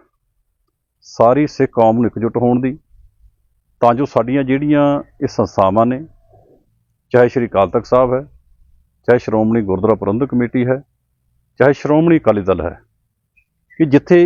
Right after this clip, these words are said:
ਇੱਕ ਪਰਿਵਾਰ ਦਾ ਕਬਜ਼ਾ, ਜੋ ਉਹਨਾਂ ਨੂੰ ਸੂਟ ਕਰਦਾ, ਜੇ ਕੋਈ ਜਥੇਦਾਰ ਉਹਨਾਂ ਦੇ ਹੱਕ ਦੇ ਵਿੱਚ ਫੈਸਲਾ ਲੈਂਦਾ ਤਾਂ ਠੀਕ ਆ, ਜੇ ਨਹੀਂ ਖਿਲਾਫ ਲੈਂਦਾ ਤਾਂ ਉਹਨੂੰ ਹਟਾ ਦਿੱਤਾ ਜਾਂਦਾ। ਸੋ ਇਸ ਲਈ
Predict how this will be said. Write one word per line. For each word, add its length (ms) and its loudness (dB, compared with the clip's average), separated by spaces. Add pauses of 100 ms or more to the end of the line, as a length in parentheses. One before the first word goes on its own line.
(100)
ਇੱਕ 180 -8
ਪਰਿਵਾਰ 380 2
ਦਾ 120 -2
ਕਬਜ਼ਾ, 420 -6 (720)
ਜੋ 220 2
ਉਹਨਾਂ 300 4
ਨੂੰ 100 0
ਸੂਟ 300 -6
ਕਰਦਾ, 400 2 (920)
ਜੇ 240 2
ਕੋਈ 220 4
ਜਥੇਦਾਰ 380 2
ਉਹਨਾਂ 160 0
ਦੇ 60 0
ਹੱਕ 200 -2
ਦੇ 60 0
ਵਿੱਚ 120 -8
ਫੈਸਲਾ 260 2
ਲੈਂਦਾ 300 0 (240)
ਤਾਂ 80 0
ਠੀਕ 340 -4
ਆ, 160 2 (240)
ਜੇ 120 2
ਨਹੀਂ 380 0
ਖਿਲਾਫ 340 0
ਲੈਂਦਾ 200 -2
ਤਾਂ 20 -4
ਉਹਨੂੰ 180 -4
ਹਟਾ 160 2
ਦਿੱਤਾ 240 -4
ਜਾਂਦਾ। 320 -6 (1400)
ਸੋ 60 8
ਇਸ 140 2
ਲਈ 380 4